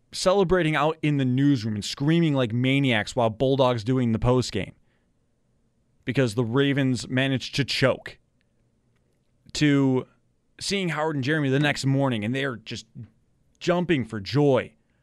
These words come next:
before the show, and hearing everybody with how thrilled they were that the drought was broken, they're finally in the playoffs. Let's actually make the playoffs and have some expectations to score more than three points this time.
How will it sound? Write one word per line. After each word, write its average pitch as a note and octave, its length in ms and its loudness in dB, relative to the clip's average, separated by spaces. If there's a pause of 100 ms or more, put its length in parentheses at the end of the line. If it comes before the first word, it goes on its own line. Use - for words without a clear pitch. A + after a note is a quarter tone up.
(140)
before C#3+ 320 0
the B2+ 60 -2
show, A#2+ 500 -2
and A#2 360 -6 (420)
hearing G#3+ 320 0
everybody C#3+ 600 0
with G2 140 -8
how C#3 140 0
thrilled D#3+ 300 2
they C#3+ 100 2
were A#2+ 160 0
that G2 140 -8
the A2 80 -8
drought D#3+ 280 0
was C#3 120 -8
broken, C#3+ 320 0
they're F#2 100 -10
finally E3+ 360 0
in - 20 0
the C3 60 -4
playoffs. C#3 300 0 (420)
Let's G#3 240 0
actually F#4+ 300 -2
make C#4+ 120 -2
the - 80 0
playoffs F#3+ 460 2 (100)
and D#3 280 -4 (920)
have F3+ 240 -2
some A#3+ 100 -4
expectations E3+ 600 -2
to A#2+ 60 -6
score D#3 200 2
more C#3+ 200 2
than C3+ 100 -2
three C3 180 0
points C3 240 0
this A2 140 -8
time. F#2 240 -8